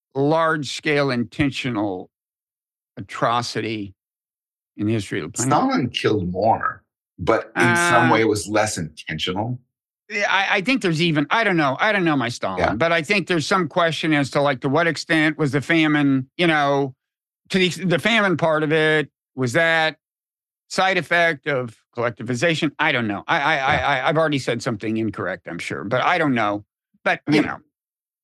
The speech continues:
Speaker 2: I mean, one way to take it is that it, it, it doesn't have to do so much with the properties of these men, but the properties of, of the politics around at the time, where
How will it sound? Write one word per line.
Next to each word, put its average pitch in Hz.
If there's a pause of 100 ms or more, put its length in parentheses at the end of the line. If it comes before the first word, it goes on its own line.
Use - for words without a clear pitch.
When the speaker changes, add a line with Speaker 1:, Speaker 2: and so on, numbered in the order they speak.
(120)
Speaker 2:
I -
mean, 131
one 156
way 175
to 117
take 110
it 92
is 82
that 85 (100)
it, 92
it, 98
it 98
doesn't 110
have 95
to -
do 87
so -
much 85
with 92
the -
properties 82
of -
these 80
men, - (320)
but 92
the 90
properties 90
of, 82 (120)
of 90
the 80 (140)
politics - (120)
around 80
at 65
the - (200)
time, 95 (420)
where 101